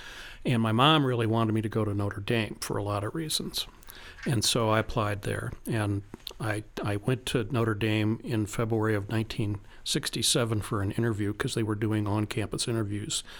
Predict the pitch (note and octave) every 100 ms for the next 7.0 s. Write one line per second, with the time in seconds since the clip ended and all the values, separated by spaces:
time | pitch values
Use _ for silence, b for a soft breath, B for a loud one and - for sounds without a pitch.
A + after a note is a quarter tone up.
0 | B A#2+ - A#2+ A2 G#2+ G#2+ G#2 - G#2
1 | G#2 A2+ - G2+ - - - - - B2
2 | C3 A2 - - B2+ - A2+ G#2 G2+ G2
3 | E3 - B - A#2 A2 B2 G2 D#2 -
4 | B B B B B B B B B C#3
5 | C3 B2 - B2 G#2 - A#2 - - A2+
6 | A2+ G#2 G2 G#2 - - - - - -